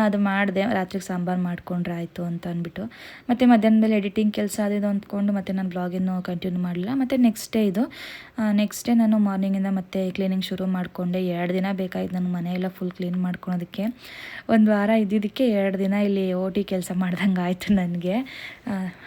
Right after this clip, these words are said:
ಹಾಗೆ ಅಲ್ವಾ, ಒಂದು ವಾರ ಮನೇಲಿಲ್ಲ ಅಂದರೆ ಎಷ್ಟು ಗಲೀಜಾಗಿರುತ್ತೆ ಅಂತ ಫುಲ್ ಗೂಡೆಲ್ಲ ಕಟ್ಬಿಟ್ಟಿತ್ತು. ಹಾಗಾಗಿ ಇಡೀ ಮನೆ ನೀಟಾಗಿ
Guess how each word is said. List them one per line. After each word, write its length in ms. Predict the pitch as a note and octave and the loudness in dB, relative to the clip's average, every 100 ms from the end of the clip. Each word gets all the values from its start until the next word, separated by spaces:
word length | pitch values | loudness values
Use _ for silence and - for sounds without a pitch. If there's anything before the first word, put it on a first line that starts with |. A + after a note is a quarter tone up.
| - | 0
ಹಾಗೆ 200 | A3 A3+ | 2 4
ಅಲ್ವಾ, 260 | G3+ F#3+ | 2 0
ಒಂದು 240 | F#3+ F#3 F#3 | -2 -2 -2
ವಾರ 220 | F#3 G3 | -2 -2
ಮನೇಲಿಲ್ಲ 480 | G3 F#3+ G3 G3 F#3+ | -2 -2 -2 -2 -2
ಅಂದರೆ 220 | F#3+ F#3 | -2 -4
ಎಷ್ಟು 220 | F3+ - | -4 -6
ಗಲೀಜಾಗಿರುತ್ತೆ 520 | F3+ F#3 F3+ F3+ E3+ F3 F#3 | -4 -4 -4 -4 -6 -8 -6
ಅಂತ 200 | F3+ F3 F#3 F3+ - - - | -8 -6 -8 -8 -16 -20 -6
ಫುಲ್ 400 | G#3 G3+ G3 F#3+ | 0 2 4 2
ಗೂಡೆಲ್ಲ 280 | F#3 F#3 F#3 | 0 -2 -2
ಕಟ್ಬಿಟ್ಟಿತ್ತು. 680 | F#3+ F3+ F#3 F#3 F3+ - F#3+ | -4 -8 -8 -6 -8 -4 -4
ಹಾಗಾಗಿ 320 | F3+ F3 F3+ G3 - - - | -2 -4 -4 -8 -14 -18 -4
ಇಡೀ 240 | G3 G3 | 0 2
ಮನೆ 260 | G3+ F#3+ F#3+ | 2 2 0
ನೀಟಾಗಿ 680 | F#3 F#3 F#3+ G3 F#3+ F#3 | 0 0 -2 -2 -2 -4